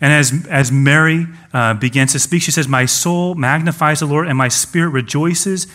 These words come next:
in the God my Savior, for he has looked upon my humble estate of his servant." And you'll see right there, Mary is quoting directly from chapter one of Samuel. And she reflects on how in the future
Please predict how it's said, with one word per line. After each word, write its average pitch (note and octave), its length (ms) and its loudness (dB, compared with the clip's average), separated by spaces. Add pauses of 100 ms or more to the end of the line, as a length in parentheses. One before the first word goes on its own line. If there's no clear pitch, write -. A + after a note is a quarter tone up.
(120)
in B2 120 -2
the B2+ 100 -2
God C3 220 0
my C3+ 120 0
Savior, C#3 320 -2
for C#3 160 -4
he D3 60 2
has C3+ 160 0
looked E3 160 -2
upon D3+ 300 -2
my B2 140 0
humble E3 320 -4
estate G#2+ 420 -6 (680)
of G#2 280 -8
his G2 560 -8 (300)
servant." G2 560 -8 (240)
And C3 120 0
you'll D#3 120 0
see - 180 -2
right E3 220 0
there, E3+ 400 -2
Mary D#3+ 260 2
is C3+ 100 0
quoting F#3 360 0
directly E3 340 -2
from E3 160 -4
chapter C3 400 -4
one A#2+ 420 -4 (300)
of A#2+ 140 -4
Samuel. B2 480 -4 (240)
And C#3+ 140 2
she F3+ 100 -2
reflects E3+ 400 0
on E3+ 100 0
how F#3 300 -2
in F#3 80 0
the D#3 60 0
future C#3 580 -6